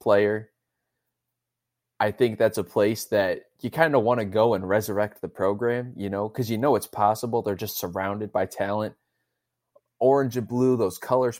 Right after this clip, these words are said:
pop. There's history. You know, Steve Spurrier, they won a couple of natties with Urban Meyer. I hate saying the name, but they did. And love the tradition,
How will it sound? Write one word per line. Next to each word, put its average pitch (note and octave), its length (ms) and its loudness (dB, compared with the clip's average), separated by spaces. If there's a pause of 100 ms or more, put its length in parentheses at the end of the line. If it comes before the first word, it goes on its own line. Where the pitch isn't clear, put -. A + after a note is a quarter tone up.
pop. A#2 460 2
There's F2+ 340 -8 (100)
history. C3+ 520 -2
You C3 180 -8
know, F#2 120 -8
Steve E3+ 440 -6
Spurrier, C#3 680 2
they A#2 160 -2
won A#2+ 240 0
a B2+ 60 -4
couple B2 380 -2
of A2+ 80 0
natties A2 540 2
with G2 180 -4 (140)
Urban G#2 280 -2
Meyer. G2+ 540 0 (300)
I F#2+ 160 -8 (160)
hate G2 220 -8
saying G#2 280 0
the G2 60 -4
name, G2 400 -4
but F#2 200 -4
they G2 100 -4
did. F#2+ 400 -2 (760)
And G#2 500 0 (680)
love C3+ 220 8
the C3+ 40 -4
tradition, A2 640 -2